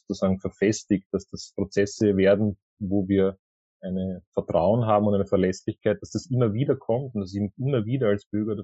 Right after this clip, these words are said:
Bürgerin daran beteiligen kann und dass ich endlich das Gefühl habe, eben abseits von der repräsentativen Demokratie, also abseits von Wählen zu gehen, die Chance habe, mich aktiv hier in Gestaltungsprozesse einbringen zu können.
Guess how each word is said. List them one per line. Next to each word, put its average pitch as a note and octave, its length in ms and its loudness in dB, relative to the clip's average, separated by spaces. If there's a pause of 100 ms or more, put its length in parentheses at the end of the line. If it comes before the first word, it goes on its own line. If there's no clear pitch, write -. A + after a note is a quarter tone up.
Bürgerin G2+ 360 -6
daran F#2 200 -2
beteiligen G2+ 500 -6
kann A2 240 -4 (400)
und G2+ 120 0
dass G2+ 120 2
ich G2 180 -4 (420)
endlich B2+ 300 4
das A#2+ 180 0
Gefühl B2 420 2
habe, A2 320 4
eben A2 420 -2 (320)
abseits G#2 500 0
von G2 440 -2 (240)
der F#2 140 0
repräsentativen G2+ 720 -2
Demokratie, F#2 580 -4
also G2 140 -2
abseits F#2 500 -6
von F#2 380 -6
Wählen G#2 520 0
zu - 140 -14
gehen, G2+ 400 -6 (380)
die A2 60 -4
Chance G2+ 480 -2
habe, G#2+ 140 0
mich A2 140 -6
aktiv G#2+ 480 -8
hier G2+ 220 0
in G2 100 -2
Gestaltungsprozesse - 920 -10
einbringen - 400 -16 (120)
zu - 80 -20
können. F3+ 340 -20